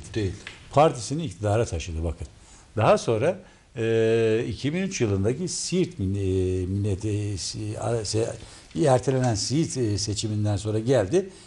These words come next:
Speaker 2: milletvekili oldu, ki muhtar bile olulamaz denilen dönemde lider odur. Geldi oldu. Şimdi diyecekler ki bana, "Yok efendim, saray yalakası bilmem ne." Ben size başka örnekler vereyim. Ee, <clears throat> Süleyman Demirel,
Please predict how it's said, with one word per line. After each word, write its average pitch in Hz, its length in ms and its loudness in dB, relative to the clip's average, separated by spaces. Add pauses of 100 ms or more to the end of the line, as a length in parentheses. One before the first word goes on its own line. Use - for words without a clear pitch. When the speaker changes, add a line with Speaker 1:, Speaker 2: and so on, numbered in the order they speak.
(160)
Speaker 2:
milletvekili 135 640 0
oldu, 101 280 0 (320)
ki 233 120 0
muhtar 170 520 2
bile 104 160 -2
olulamaz 120 640 -2 (200)
denilen 117 420 0
dönemde 127 600 0 (280)
lider 165 340 2
odur. - 320 -2 (500)
Geldi 151 280 2
oldu. 101 320 2
Şimdi 180 240 -4
diyecekler 170 480 -2
ki 143 100 0
bana, 151 180 0
"Yok 165 200 0
efendim, 160 320 -2
saray 156 340 2
yalakası 147 460 -2
bilmem 143 280 -2
ne." 139 80 -4 (300)
Ben 156 140 0
size 185 160 0
başka 190 240 0
örnekler 147 460 -2
vereyim. 87 200 -6 (960)
Ee, - 40 -6 (760)
<clears throat> - 400 -10
Süleyman 160 360 -2
Demirel, 110 260 -6